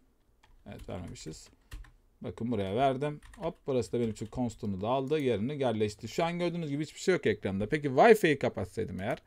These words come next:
Şöyle yapsaydık. Wi-Fi'yi kapattık. Wi-Fi'yi kapattıktan sonra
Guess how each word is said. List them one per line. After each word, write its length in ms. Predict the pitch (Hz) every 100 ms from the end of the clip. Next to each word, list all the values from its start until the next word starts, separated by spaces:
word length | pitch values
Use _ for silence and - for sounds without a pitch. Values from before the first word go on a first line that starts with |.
| - _ _ _
Şöyle 300 | - - 151
yapsaydık. 420 | 110 107 117 110 -
Wi-Fi'yi 500 | 160 190 156 214 -
kapattık. 640 | 180 - - 160 - - _ - _ _ _ _ _ _ _ _ -
Wi-Fi'yi 440 | 185 202 - 160
kapattıktan 640 | 151 185 175 - 135 - 120
sonra 560 | 123 202 143 147 190